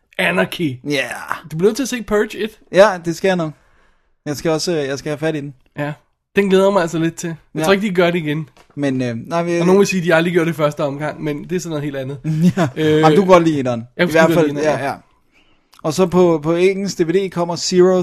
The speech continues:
Speaker 2: Theorem den enogtyvende syvende. Som
Speaker 1: Altså,
Speaker 2: jo
Speaker 1: Terry Gilliams nye film.
Speaker 2: Ja.
Speaker 1: Som jo vel nærmest ikke engang når at komme i biffen herhjemme inden.
Speaker 2: Nej.
Speaker 1: Vel?
Speaker 2: Og den skal man jo se.
Speaker 1: Ja.
Speaker 2: Det bliver man nødt til.
Speaker 1: Den ser screwed up ud, men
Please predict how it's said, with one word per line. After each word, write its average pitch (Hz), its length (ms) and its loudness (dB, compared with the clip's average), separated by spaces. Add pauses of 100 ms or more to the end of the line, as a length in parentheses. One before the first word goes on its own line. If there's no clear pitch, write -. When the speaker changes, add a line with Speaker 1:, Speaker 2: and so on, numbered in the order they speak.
(120)
Speaker 2:
Theorem 170 460 2 (340)
den 147 200 -6
enogtyvende 160 500 -10
syvende. 160 340 -10 (420)
Som - 100 -6
Speaker 1:
Altså, 127 160 -2
Speaker 2:
jo 143 120 -10 (140)
Speaker 1:
Terry 156 180 -2
Gilliams 147 380 -4
nye 135 280 -6
film. 135 180 -8 (160)
Speaker 2:
Ja. 131 100 -4 (260)
Speaker 1:
Som 143 160 -6
jo 139 220 -2
vel 147 120 -6
nærmest 143 300 -4
ikke 160 100 -4
engang 151 220 -4
når 147 100 -6
at 139 60 -12
komme 143 180 -6
i 131 40 -14
biffen 151 280 -6
herhjemme 143 320 -6
inden. 139 220 -10 (200)
Speaker 2:
Nej. 123 160 -6 (440)
Speaker 1:
Vel? 165 160 -8
Speaker 2:
Og 143 120 0
den 143 120 -6
skal 147 240 0
man 151 140 -2
jo 127 80 -2
se. - 360 -8 (600)
Speaker 1:
Ja. 127 140 -2 (440)
Speaker 2:
Det 147 80 -10
bliver 139 100 -2
man 123 120 -2
nødt 117 180 -6
til. 123 100 -10
Speaker 1:
Den 123 80 -8
ser 143 100 -4
screwed 185 400 2
up 156 80 0
ud, 156 160 -2
men 147 320 -8